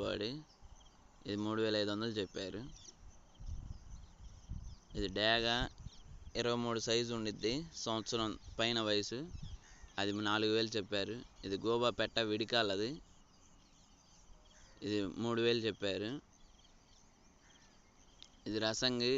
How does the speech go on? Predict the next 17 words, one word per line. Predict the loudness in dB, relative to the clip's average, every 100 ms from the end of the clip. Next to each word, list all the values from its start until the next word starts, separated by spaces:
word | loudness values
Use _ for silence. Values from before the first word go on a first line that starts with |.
| 4
ఇరవై | 6 4
ఒక్క | 2
సైజు, | 2 4 4 2 0 -2 -4
బాగుంది, | -2 0 0 -2
పట్టా | -2 2 2
పిల్ల, | 2 0 -2
సంవత్సరం | -2 -2 -2 -2
వయసుది, | -2 -2 -2 -4 -4 -12 -20 -20 -20 -20 -20 -20 -6
ఇది | -2
మూడు | 0 0 2
వేల | 4
ఐదు | 2
వందలు | 2 0 -2
చెప్పారు. | -2 -4 -4 -2 -6 -10 -20 -20 -20 -20 -20 -20 -20 -20 -20 -20 -20 -20 -20 -18 -18 -18 -20 -20 -20 -20 -16 -16 -16 -18 -12 -6
ఇది | -2
కాకి | 0 0 0
నెమిలి, | 0 0 0 0